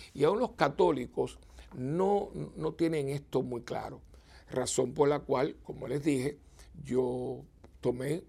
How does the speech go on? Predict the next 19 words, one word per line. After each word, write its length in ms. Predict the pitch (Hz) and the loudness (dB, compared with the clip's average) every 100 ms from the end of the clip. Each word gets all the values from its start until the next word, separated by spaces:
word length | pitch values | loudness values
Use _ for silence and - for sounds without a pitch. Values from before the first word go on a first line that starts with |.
| - | -10
eh, 140 | 127 | -6
lo 120 | 139 | -4
anuncié, 600 | 113 139 160 - - - - - | -4 -4 -4 0 2 0 -6 -20
fue 200 | - - | -6 -2
un 200 | 120 117 | -2 -2
grupo 360 | 120 165 165 127 | 2 2 2 -4
grande. 520 | 120 120 123 143 370 - - - - - - | -2 -2 -4 -6 -6 -10 -20 -20 -20 -20 -14
Yo 160 | - 127 | -4 -2
espero 440 | - 135 131 147 | 0 2 4 4
que 280 | - 131 - - - - - | 0 -6 -8 -16 -20 -20 -6
haya 320 | - 127 - - - | -2 -2 -2 -8 -8
sido 500 | - - 139 139 - - - - 123 - - - - - - - | -4 0 4 2 2 -6 -14 -10 -10 -10 -16 -20 -20 -20 -20 -10
certero, 680 | - - 120 - 147 135 - - - - - - | -2 0 0 0 0 0 -6 -18 -20 -20 -20 -6
según 380 | - 123 123 131 | -2 0 0 0
me 100 | 139 | -2
comentaron 580 | 127 120 110 135 127 120 | -4 -8 -6 -2 -2 -2
algunas 300 | 120 135 135 | -6 -6 -6
personas, 460 | - 139 165 139 | -6 0 2 2
porque 340 | - 113 - | -4 -8 -8